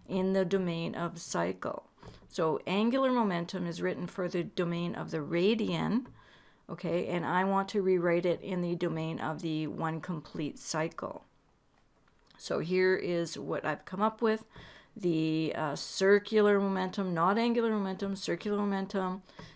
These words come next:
is equal to the mass times the tangential velocity, which we converted to the cyclic domain. Of course, it's going to be the same. But then instead of multiplying by the radius,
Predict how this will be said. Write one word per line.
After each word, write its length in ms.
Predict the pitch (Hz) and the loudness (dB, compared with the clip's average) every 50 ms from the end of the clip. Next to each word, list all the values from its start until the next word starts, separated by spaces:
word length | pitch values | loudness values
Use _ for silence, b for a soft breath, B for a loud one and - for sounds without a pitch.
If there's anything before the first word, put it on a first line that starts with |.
| B B - | B B 2
is 220 | - 180 180 180 | 2 2 4 4
equal 180 | 185 - 180 175 | 0 0 0 -4
to 140 | - - 190 | -2 -4 -2
the 120 | 160 170 | -2 -2
mass 640 | 160 160 160 160 170 170 170 170 170 170 170 - - - b b b b b b b b b _ - | -2 0 0 0 2 2 4 2 2 2 0 -4 -8 -10 b b b b b b b b b _ -14
times 680 | - - - 180 180 185 185 190 190 190 180 170 175 175 | -10 -4 -2 0 2 4 4 4 2 2 0 -2 -4 0
the 260 | 185 185 185 185 180 | 2 4 6 6 4
tangential 680 | 180 - 202 180 175 185 208 247 277 330 - 285 254 247 | 4 0 -2 -2 0 2 4 4 4 4 4 2 2 4
velocity, 800 | 220 208 196 180 170 165 175 175 - 170 165 165 180 202 226 254 - b b b b b b b b b b b - | 4 4 6 6 6 4 2 0 -4 -2 0 2 2 2 0 -2 -6 b b b b b b b b b b b -4
which 400 | 202 170 165 - - - - 202 | -2 -2 -2 -2 -6 -8 -8 -4
we 540 | - 175 180 175 175 175 175 175 170 170 | -2 0 2 2 2 4 4 4 2 2
converted 640 | 165 - 196 180 170 147 170 170 160 180 175 165 156 - | 0 -2 -4 -4 -2 0 0 2 2 2 0 0 -2 -6
to 300 | - - 196 175 175 165 | -6 -2 0 0 2 2
the 180 | 170 170 165 | 2 0 0
cyclic 440 | 165 - - 180 175 - 175 170 - | -2 -2 -4 -2 0 0 -2 -2 -2
domain. 340 | - 170 165 151 156 160 160 | -6 -4 -4 -2 -4 -4 -4
Of 100 | 160 156 | -6 -6
course, 240 | - 156 156 - - | -6 -6 -6 -6 -10
it's 120 | - - | -12 -8
going 200 | - 156 156 156 | -6 -6 -6 -4
to 80 | 147 156 | -4 -4
be 100 | 160 165 | -4 -4
the 140 | 165 170 | -4 -4
same. 560 | 165 - - 175 156 151 151 151 151 156 165 - B B B B B B B B | -6 -4 -6 -4 -2 -2 -2 -2 -2 -4 -6 -10 B B B B B B B B
But 280 | _ 160 156 - - 156 | _ -2 -2 -2 -6 -4
then 580 | - 185 190 208 220 226 233 233 226 220 208 - | -2 0 2 4 4 4 4 4 2 0 0 -2
instead 460 | - 196 185 180 - - 185 185 175 | -2 -4 -4 -4 0 0 0 0 2
of 80 | 180 | 0
multiplying 640 | 180 175 175 165 180 180 - - 185 170 165 160 160 | 0 -2 -2 -4 -6 -8 -4 -2 -2 -2 -2 -2 -2
by 220 | 160 165 160 160 160 | 0 0 0 0 0
the 140 | 156 160 | -2 -4
radius, 1080 | 156 151 151 151 170 170 185 190 202 214 220 220 202 180 160 151 156 165 196 - - - | -4 -4 -2 0 0 2 4 4 2 2 2 2 2 2 2 2 0 -2 -2 -4 -8 -12